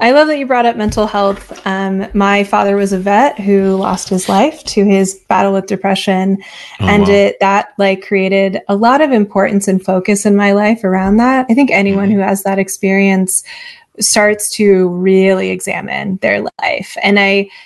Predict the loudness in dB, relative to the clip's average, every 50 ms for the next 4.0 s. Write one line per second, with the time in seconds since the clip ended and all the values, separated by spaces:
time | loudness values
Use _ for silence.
0 | _ -2 2 2 2 2 2 0 0 0 0 0 -2 -4 -4 -4 -4 -2 -2 -2
1 | 0 0 0 -2 -2 -2 0 0 0 0 0 -4 -8 -10 -8 -6 -4 -4 -4 -2
2 | -2 -2 -2 0 2 0 0 0 -2 -2 -2 0 0 0 -2 -4 -4 -4 -2 -2
3 | 0 0 0 -2 -2 -4 -8 -8 -6 -4 -2 2 2 4 4 4 2 2 0 -4